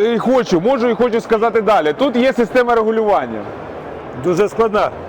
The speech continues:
Speaker 2: Чи
Speaker 1: Ні, це дуже проста. Це прості варіа-, варіаторна система, це базова комплектація. Якщо буде бажання,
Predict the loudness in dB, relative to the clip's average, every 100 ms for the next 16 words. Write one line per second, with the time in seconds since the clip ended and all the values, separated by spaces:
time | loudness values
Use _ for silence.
0 | -6 0 2 2 2 2 2 0 0 0
1 | 2 0 2 2 2 2 2 0 0 0
2 | 2 2 2 2 4 2 2 0 0 0
3 | 0 2 0 2 2 2 2 2 2 0
4 | 0 0 2 0 0 -2 -2 -6 -12 -12
5 | -12 -12 -12 -12 -12 -12 -14 -14 -14 -14
6 | -12 -14 -14 -14 -4 0 0 0 0 2
7 | 2 0 0 2 0 2 0 0 -2 -4